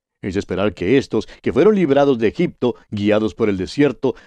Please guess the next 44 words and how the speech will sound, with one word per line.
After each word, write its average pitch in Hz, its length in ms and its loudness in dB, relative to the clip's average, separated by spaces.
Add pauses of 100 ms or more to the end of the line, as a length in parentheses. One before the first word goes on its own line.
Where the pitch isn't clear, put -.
traídos 156 500 0
a 160 40 -2
la 120 160 2
tierra 156 400 2
con 110 300 -2
tal 165 260 2
demostración 147 640 -2
de 131 100 0
poder 113 480 0 (120)
y 151 140 2
dirección 117 580 0
de 208 100 4
Dios, 92 400 -4 (220)
lograran 170 580 2
un 143 180 0
alto 180 300 0
nivel 151 320 0
de 135 140 2
vida 151 340 0 (100)
y 147 120 -2
una 180 140 4
victoria 160 500 0
en 143 60 -2
la 120 80 0
tierra 147 260 0
prometida. 147 580 -4 (380)
Pero 113 240 -2
no 101 180 -4
sucedió 92 500 -6
así, 120 220 -6
amigo 85 220 -8
oyente. 76 420 -14 (300)
Fracasaron 165 800 0
en 107 120 -2
forma 165 280 0
estruendosa 127 920 -2 (240)
y 170 160 0
sufrieron 147 640 0
miserablemente 151 960 0
con 113 160 -4
una 135 220 0
derrota 113 520 0
tras 139 260 -4
otra. 92 340 -6